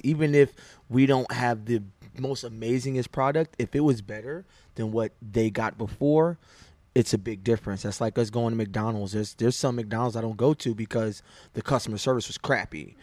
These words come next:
You know, their attitudes are crappy. But I go to another McDonald's and I'm like, you know, this place is done. It's right around the corner from each other. And I choose that,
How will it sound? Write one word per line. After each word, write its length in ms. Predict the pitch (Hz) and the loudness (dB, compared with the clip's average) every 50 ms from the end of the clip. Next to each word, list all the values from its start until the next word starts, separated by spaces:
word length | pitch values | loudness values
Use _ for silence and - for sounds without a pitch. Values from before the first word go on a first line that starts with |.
| - - - _ | -20 -20 -18 _
You 140 | - 117 123 | -4 -2 -2
know, 200 | 120 117 113 117 | 0 0 -2 -2
their 180 | 104 113 110 113 | 0 0 0 0
attitudes 500 | - 127 127 123 123 117 - 123 113 101 | 2 2 2 2 0 -2 0 -2 -2 -2
are 60 | 107 | -2
crappy. 300 | - 131 127 123 117 113 | -2 -2 -2 -2 -2 -4
But 140 | 92 110 110 | -6 -6 -8
I 60 | 113 | -6
go 100 | 120 127 | -2 0
to 60 | 123 120 | 0 2
another 240 | 110 113 123 147 | 4 4 4 4
McDonald's 500 | 143 120 101 98 110 110 107 110 113 107 | 4 2 -2 -2 -2 0 0 0 -2 -2
and 80 | 107 107 | -2 -4
I'm 80 | 110 113 | -4 -4
like, 180 | 113 107 104 | -4 -6 -6
you 60 | 113 | -8
know, 60 | 110 110 | -8 -8
this 120 | 135 - | -8 -8
place 200 | - 139 131 127 | -8 -10 -10 -10
is 80 | 139 127 | -8 -4
done. 180 | 160 175 151 | -2 -2 -2
It's 120 | 110 101 113 | -4 -6 -10
right 180 | 110 123 139 | -12 -12 -8
around 180 | 156 165 165 165 | -6 -4 -4 -4
the 60 | 165 | -4
corner 240 | - - 190 170 - | -2 -2 -2 -2 -2
from 140 | - - 117 | -4 -6 -8
each 120 | - - | -6 -6
other. 260 | 107 98 92 92 90 - - - - - - - | -8 -6 -8 -10 -14 -16 -18 -20 -20 -20 -16 -12
And 140 | - 110 110 | -8 -6 -6
I 60 | 110 | -6
choose 340 | 107 - - 151 151 139 110 | -6 -4 -2 0 0 0 -2
that, 260 | 104 98 85 76 - | -4 -8 -8 -10 -16